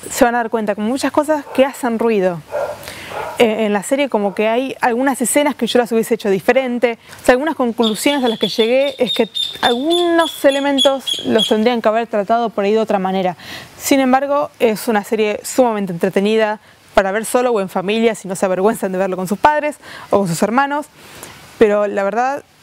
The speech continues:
es muy buena serie y yo se las recomiendo.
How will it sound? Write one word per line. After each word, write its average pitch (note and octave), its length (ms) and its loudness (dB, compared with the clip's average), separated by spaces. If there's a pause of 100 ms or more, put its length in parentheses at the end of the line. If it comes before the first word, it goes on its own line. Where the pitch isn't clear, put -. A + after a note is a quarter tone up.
(480)
es A3 160 4
muy A#3 180 2
buena A3 240 0
serie B3 380 0
y A3+ 80 0
yo G#3 100 0
se G#3+ 140 2
las G3 100 -2
recomiendo. E3 580 0